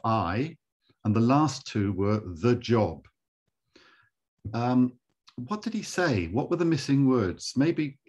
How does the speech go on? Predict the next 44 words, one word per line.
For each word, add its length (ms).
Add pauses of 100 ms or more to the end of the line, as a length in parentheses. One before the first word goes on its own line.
you, 140 (220)
in 120
the 80
chat 320
function, 460
see 160
if 100
you 100
can 240
guess 320
what 120
he 160
said. 380 (920)
The 60
sentence 460
begins 500
"if 320
I," 420
it 180
ends 320
"the 240
job." 460
So 180
there 140
are 60
six 420
missing 380
words. 420
If 140
anybody 300
wants 260
to 100
have 240
a, 180 (720)
uh, 340 (540)
a 60
guess 400
in 140
the 80
chat 340
function, 480
what 200
did 200
this 380